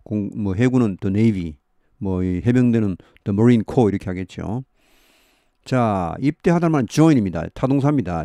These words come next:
Join the Air Force 이렇게 하면 되겠네요. 어, 여기서는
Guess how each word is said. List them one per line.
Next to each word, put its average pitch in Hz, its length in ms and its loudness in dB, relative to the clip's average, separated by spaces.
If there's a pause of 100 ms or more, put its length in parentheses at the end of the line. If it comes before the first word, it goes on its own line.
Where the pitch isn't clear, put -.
(120)
Join 143 580 4 (680)
the 127 180 2
Air 127 160 4
Force 110 320 -2
이렇게 110 160 -6
하면 98 120 -2
되겠네요. 90 580 -8 (840)
어, 107 200 -2
여기서는 170 600 0